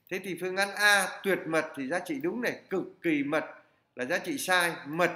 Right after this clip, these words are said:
là giá trị đúng. Trên phương án A có ít nhất một giá trị sai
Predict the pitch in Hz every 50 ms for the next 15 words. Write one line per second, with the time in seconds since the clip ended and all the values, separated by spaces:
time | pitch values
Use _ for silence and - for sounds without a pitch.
0 | - - 123 127 135 165 165 - 127 120 123 156 180 220 220 - _ _ _ -
1 | 151 147 - 165 165 156 170 175 170 170 185 190 185 175 165 156 - - - -
2 | _ _ _ _ _ - 190 202 220 240 254 233 233 233 247 240 - 160 139 127
3 | 131 165 185 180 175 143 123 123 - 180 170 170 165